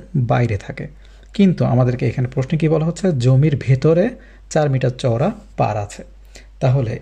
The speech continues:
এখানে যেহেতু আমাদেরকে নির্দিষ্ট করে বলেই দিয়েছে এই জমির ভেতরে থাকবে পাড়, তাহলে আমাদেরকে কি করতে হবে? আমাদেরকে অবশ্যই পাড় বের করার ক্ষেত্রে এখানে দৈর্ঘ্য ও প্রস্থ যেটি রয়েছে সেটিকে আমরা কি মনে করব?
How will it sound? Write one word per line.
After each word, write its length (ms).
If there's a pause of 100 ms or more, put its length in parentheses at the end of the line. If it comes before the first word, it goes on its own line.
এখানে 240
যেহেতু 220
আমাদেরকে 320
নির্দিষ্ট 360
করে 120 (100)
বলেই 280
দিয়েছে 300 (480)
এই 60 (100)
জমির 300 (100)
ভেতরে 360
থাকবে 220 (120)
পাড়, 180 (680)
তাহলে 260 (100)
আমাদেরকে 360
কি 140
করতে 260
হবে? 160 (600)
আমাদেরকে 300 (140)
অবশ্যই 420 (380)
পাড় 240
বের 140 (100)
করার 260
ক্ষেত্রে 340 (540)
এখানে 200 (100)
দৈর্ঘ্য 300
ও 80
প্রস্থ 180 (140)
যেটি 240
রয়েছে 300 (500)
সেটিকে 300
আমরা 160
কি 80 (100)
মনে 180
করব? 180